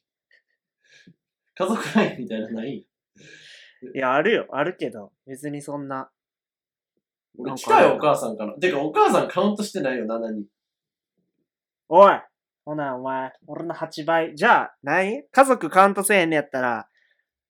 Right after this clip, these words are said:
Speaker 2: ゼロやんけ、俺。どないしてくれんねん。
Speaker 1: じゃあ、まあいいよ。俺が九で一で。
Speaker 2: <laughs> おめでとうございます。
Speaker 1: ありがとうございます。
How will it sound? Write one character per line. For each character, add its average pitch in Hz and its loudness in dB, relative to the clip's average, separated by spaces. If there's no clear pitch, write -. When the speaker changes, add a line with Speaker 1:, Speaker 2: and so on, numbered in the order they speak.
Speaker 2:
ゼ 156 4
ロ 208 6
や 165 6
ん 131 -4
け、 127 -4
俺。 120 -8
ど 143 -2
な 165 4
い 156 -2
し - -8
て 160 2
く 147 -4
れ 156 0
ん 156 -2
ね 143 -4
ん。 110 -16
Speaker 1:
じ 117 -8
ゃ 107 -4
あ、 - -8
ま 104 -6
あ 104 -6
い 120 -8
い 131 -6
よ。 113 -6
俺 135 -8
が 131 -10
九 143 -6
で 110 -8
一 117 -14
で。 - -18
Speaker 2:
<laughs> 196 -2
お 117 -14
め 113 -8
で 117 -10
と 127 -4
う - -2
ご 120 -4
ざ 123 -4
い 120 -6
ま 127 -8
す。 - -14
Speaker 1:
あ 113 -12
り 135 -6
が 143 -4
と 123 -8
う 113 -6
ご 113 -10
ざ 113 -10
い 107 -12
ま 113 -12
す。 - -20